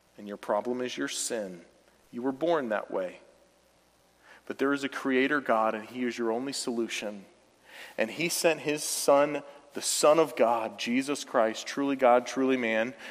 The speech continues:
who did everything right that you can't do and did nothing wrong. And he took the punishment for your sin on himself, so that if you lay hold of him,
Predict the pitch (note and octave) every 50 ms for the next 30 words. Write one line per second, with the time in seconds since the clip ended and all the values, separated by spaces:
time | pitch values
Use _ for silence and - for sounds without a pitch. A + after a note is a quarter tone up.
0 | - - - C#3 B2 C3 C3+ C3 - C#3+ C#3 C3+ D3+ D#3+ E3+ - E3+ D#3+ C#3 A#2+
1 | A2 A#2 A#2+ C#3+ F3 - - D3 B2 A#2+ B2+ C3+ C3 - - - C#3+ D3+ F3+ -
2 | - - A2+ G#2 G#2 A#2 D#3 - - - - - _ _ _ _ _ _ _ _
3 | _ _ _ _ _ _ _ _ _ _ _ _ _ _ _ _ _ _ _ -
4 | B2+ B2+ B2 C#3+ C#3 C3 C3+ B2+ - - D#3 D3+ C#3 B2+ A2 G#2 G2 F#2+ F2+ F2
5 | - - - - - _ _ _ _ _ _ _ _ _ _ _ _ _ _ _
6 | _ _ - - - - - - - B2 A#2 - - - - D#3+ E3+ F3+ F#3+ G3
7 | F#3 - - - - - - _ - - F#3 F#3+ F#3 - - C3+ B2 - - -
8 | - F3+ G3 G3 F3 - - - A#2+ A2 F#2 F2 - - - - - - - -
9 | C3 A#2+ A#2+ C3 D3+ E3 - - - - E3 F3 D#3 A2+ G2 F2+ - - - -
10 | - - - E3+ E3+ E3+ E3 D3+ - - - - - - - - - - _ _
11 | _ _ _ _ - - - - - - - - - - - - - - - -
12 | D#3 C#3+ C#3 C#3+ C#3+ - - C3 B2+ - B2+ C3 D#3+ F#3+ G3 E3+ D3+ C#3+ C3 -
13 | - C#3+ C#3 A#2+ G#2+ - - - D3 F3 F3+ B2+